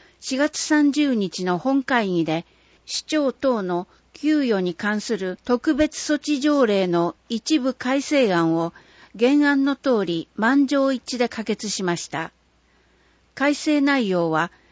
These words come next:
本条例において減額している市長等の特別職給与について、新型コロナウイルス感染症の拡大を踏まえ、二年五月から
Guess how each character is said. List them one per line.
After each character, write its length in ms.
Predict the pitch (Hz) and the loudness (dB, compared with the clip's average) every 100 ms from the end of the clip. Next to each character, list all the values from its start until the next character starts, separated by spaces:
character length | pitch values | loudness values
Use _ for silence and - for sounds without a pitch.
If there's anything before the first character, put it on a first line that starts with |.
| _ | _
本 320 | _ 294 269 214 | _ 2 2 4
条 240 | 233 285 | 4 4
例 200 | 285 285 | 4 2
に 140 | 269 | 2
お 120 | 269 240 | 2 0
い 60 | |
て 220 | - 185 | -2 -4
減 260 | 180 202 233 | -2 0 0
額 240 | 240 226 | -2 -2
し 100 | 233 | -6
て 140 | - 220 | -2 -2
い 120 | 214 | 0
る 200 | 208 208 _ _ _ | -2 -4 _ _ _
市 140 | - - | -14 -6
長 300 | - 302 254 | -2 0 0
等 300 | - 277 233 | -2 -2 0
の 200 | 185 190 | -2 -4
特 300 | - 220 302 | -6 -2 0
別 260 | 294 - | 0 -2
職 320 | - 294 285 269 | -2 -2 -2 -4
給 300 | - 285 247 | -2 -2 0
与 140 | 196 | 0
に 160 | 180 175 | -2 -2
つ 120 | 233 | -4
い 100 | 185 | -4
て、 220 | 175 175 - _ _ _ - | -4 -4 -8 _ _ _ -10
新 260 | - 285 285 | -2 2 2
型 260 | 294 285 | 2 0
コ 120 | - | -2
ロ 120 | 269 277 | -2 0
ナ 160 | 285 | 0
ウ 80 | 277 | 0
イ 60 | 262 | -2
ル 100 | 233 | -2
ス 160 | - | -6
感 240 | - 247 269 | -2 0 0
染 260 | 262 254 | 0 0
症 300 | 247 254 233 | 0 0 0
の 120 | 233 | 0
拡 360 | 220 - 214 285 | -4 -6 -6 -2
大 260 | 269 269 254 | 0 0 0
を 140 | 247 | 0
踏 100 | 247 | 0
ま 220 | 233 214 | 0 2
え、 180 | 170 170 _ _ _ - | 0 -4 _ _ _ -4
二 140 | 262 | 2
年 320 | 294 269 247 233 | 4 4 2 0
五 120 | 269 | 2
月 300 | 262 220 - | 0 -2 -4
か 120 | 170 | -2
ら 160 | 175 | -2